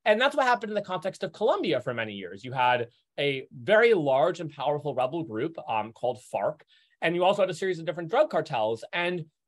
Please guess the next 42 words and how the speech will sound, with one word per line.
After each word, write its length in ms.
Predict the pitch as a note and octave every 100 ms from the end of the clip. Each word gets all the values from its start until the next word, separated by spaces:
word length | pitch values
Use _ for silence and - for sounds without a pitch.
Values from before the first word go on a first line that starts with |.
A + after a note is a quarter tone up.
| _ -
the 80 | G3
conflict 480 | - C#4 F4+ C#4
in 80 | G#3
Colombia 560 | E3+ F#3 A#3+ A3+ F#3 D#3+
was 220 | F#3+ G3
never 340 | B3 G#4+ F#4+
really, 320 | D#3+ F#3 G#3+ G#3
like, 220 | E3+ D3
a 240 | B2 A2 - _ _ A2+
big 240 | G3+ B3+ -
army 280 | G3 G#3 G#3+
number 300 | G3+ F#3+ F#3
one 400 | D3+ D3+ F3 E3
meets 220 | D3+ D3
big 240 | - F3 E3
army 240 | D#3+ D#3+
number 220 | D3 A#2+
two. 520 | A2+ - F4+ A#3+ F3 E3 _ _
What 120 | G#3
happened 400 | G#3 C4+ D4 A#3+
much 220 | G3+ A3+ G3+
more 180 | F#3
commonly 680 | E3+ D#4 G4+ F4 A3+ F#3+ F3
was 160 | E3 E3
that 160 | G3 G3
you 80 |
would 160 | F#3+ D#3+
sort 200 | - A3+
of 100 | G3
have 240 | F#3+ F#3+ F3
these 240 | E3 -
farc 320 | - G#3+ G#3+
militants 580 | D#3+ A3+ B3+ - D3+ C#3+
that 100 | F3+
would 140 | D3+
sort 160 | - E3
of 140 | C#3+ _ _ -
disappear 600 | A2+ G#3 A3 - G#3 G#3 G3+
into 220 | F3 D3+
relatively 560 | D3+ E3+ - E3 D3 A#2
rural 400 | G#2+ D#3 E3 D3
areas 680 | G#3+ C4+ F#3+ C3+ B2+ A#2+